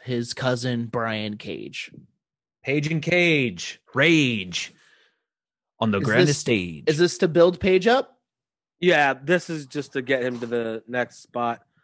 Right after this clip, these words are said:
Speaker 3: Um, and so they each won one match against each other. And so now here's the rubber match, and it should be good. I, I'm excited just 'cause I know they're gonna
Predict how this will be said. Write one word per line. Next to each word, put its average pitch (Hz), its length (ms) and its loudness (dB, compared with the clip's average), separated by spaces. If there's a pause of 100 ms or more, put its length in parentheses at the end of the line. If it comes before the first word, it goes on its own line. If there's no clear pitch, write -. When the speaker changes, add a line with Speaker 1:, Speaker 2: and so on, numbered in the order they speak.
(200)
Speaker 3:
Um, 135 400 2 (500)
and 147 180 -4
so 143 360 2
they 143 220 2
each 147 340 -6
won 143 240 -2
one 143 240 0
match 131 260 -2
against 127 240 -8
each 127 180 -8
other. 131 320 -4 (500)
And 123 140 -8
so 127 160 -4
now 123 160 -2
here's 127 240 -2
the 151 100 -4
rubber 123 240 -2
match, 123 560 -6
and 117 580 -8
it 123 80 -20
should 170 140 -12
be 180 40 -6
good. 202 180 -4 (760)
I, 143 140 0
I'm 170 200 2
excited 156 360 0
just 123 160 -12
'cause 139 120 -4
I 143 80 2
know 139 180 2
they're 135 120 -2
gonna 127 320 -2